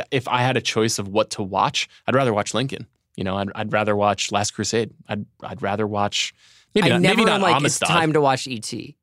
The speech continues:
Speaker 1: No,
Speaker 2: I
Speaker 1: me
Speaker 2: think the
Speaker 1: neither.
Speaker 2: beginning of E T, I mean, you have to understand also is that E T is one of those movies that's been bit so much that so many people have, like, basically based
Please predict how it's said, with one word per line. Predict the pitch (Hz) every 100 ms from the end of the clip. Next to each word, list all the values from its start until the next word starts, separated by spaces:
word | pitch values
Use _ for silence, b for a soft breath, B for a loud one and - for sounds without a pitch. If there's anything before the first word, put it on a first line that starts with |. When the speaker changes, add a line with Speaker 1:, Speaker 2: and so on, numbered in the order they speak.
| _
Speaker 1:
No, | 113
Speaker 2:
I | 175
Speaker 1:
me | 190
Speaker 2:
think | 294
the |
Speaker 1:
neither. | - -
Speaker 2:
beginning | 190 254 226
of | 185
E | 190
T, | - 208
I | 180
mean, | 180
you | 175
have | 208
to | 180
understand | 160 151 - 143
also | 131 143 143 123
is | 120
that | 127 117 -
E | 156
T | 151 151 139 131 127 - _ _ -
is | 131
one | 131 131
of |
those | 120 120 117
movies | 131 127 117 113 -
that's | 117
been | - 113 104
bit | 123 139 - -
so | - - 131 135
much | 123 131 - - - - _ _ _ _ -
that | 131
so | - 147
many | 151 151
people | 139 139 127
have, | 120 107
like, | 113 113
basically | 117 120 113 120
based | 110 113 113 - -